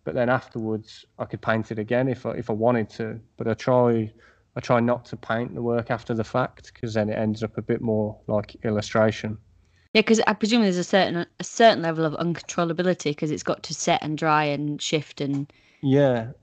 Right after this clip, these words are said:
Speaker 1: yeah, and it's constantly, like, falling off. Um, if I'm trying to, like, have it on a,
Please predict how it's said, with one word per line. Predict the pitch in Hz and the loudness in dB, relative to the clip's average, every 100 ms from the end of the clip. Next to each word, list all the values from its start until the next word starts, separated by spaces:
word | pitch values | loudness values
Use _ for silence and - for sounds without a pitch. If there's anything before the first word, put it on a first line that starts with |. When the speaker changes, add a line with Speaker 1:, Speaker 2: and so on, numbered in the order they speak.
| _ | _
Speaker 1:
yeah, | 156 160 | 4 6
and | 143 | 6
it's | 139 - | 4 0
constantly, | - 165 - 151 147 | 2 2 2 -2 0
like, | 127 123 117 - _ - - - | 2 0 0 -10 _ -20 -20 -20
falling | _ 131 127 123 117 | _ -2 0 2 2
off. | 117 113 - - _ _ _ | 2 0 -12 -20 _ _ _
Um, | 113 104 104 101 | -2 0 -2 -4
if | - | -6
I'm | 120 | -6
trying | 110 117 | 0 0
to, | 113 | 2
like, | 104 101 - | -2 -4 -6
have | 113 110 | -6 -4
it | |
on | 107 | -6
a, | 104 | -10